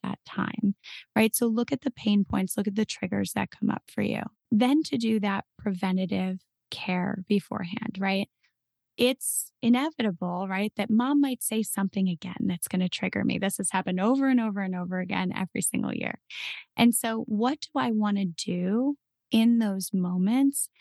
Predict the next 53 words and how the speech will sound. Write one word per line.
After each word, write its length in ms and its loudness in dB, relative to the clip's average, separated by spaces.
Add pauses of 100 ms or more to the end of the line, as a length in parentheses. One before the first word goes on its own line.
(240)
that 180 0
I 340 0 (140)
can 280 0
hold 380 -2
myself 640 0 (120)
and 180 2
say, 300 -2
"Oh, 320 2 (180)
like, 200 -2
that 260 0
feels 240 -2
painful," 640 -4 (500)
right? 300 0
Acknowledge 720 0
the 100 -4
pain 280 -2
that 160 -4
you're 120 -2
feeling 680 -2 (440)
and 140 4
say, 100 0
"What 220 0
do 60 2
I 100 2
wanna 260 0
do 220 -6
with 240 -6
this?" 340 -10 (280)
Right? 200 0
Do 140 2
I 140 2
wanna 200 2
do 120 0
the 80 -4
same 300 -2
thing 300 2
by, 300 0
like, 220 -8
yelling 480 -2
at 100 0
mom? 480 2
Do 80 -6
I 120 -6
wanna 160 -8
do 120 -8
the 100 -10
same 300 -2
thing 160 -4
by 100 -4
storming 460 -4
out 160 0
and 100 -2
leaving? 300 2